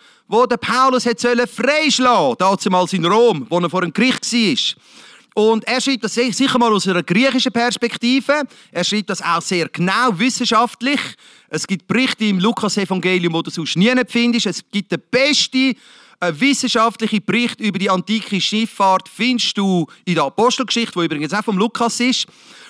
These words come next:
Und der Lukas, der Arzt, kann man sagen, schreibt das aus einer griechischen Perspektive. Und die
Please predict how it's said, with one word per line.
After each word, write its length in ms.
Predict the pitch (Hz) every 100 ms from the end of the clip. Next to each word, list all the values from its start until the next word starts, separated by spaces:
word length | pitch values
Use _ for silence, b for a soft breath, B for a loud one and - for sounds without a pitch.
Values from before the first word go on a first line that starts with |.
| B
Und 260 | 226 233 -
der 100 | 185
Lukas, 560 | 220 294 - 247 240 -
der 160 | 170
Arzt, 560 | 180 208 254 - - -
kann 200 | 175 180
man 80 | 175
sagen, 380 | 185 208 233 202
schreibt 360 | 165 214 214
das 220 | 220 - -
aus 180 | 226 254
einer 180 | 247 254
griechischen 600 | - 254 339 269 240 -
Perspektive. 880 | 180 170 - - - 151 - 87 82 _ _ _ _ B B B B B -
Und 380 | 226 233 - -
die 160 | 269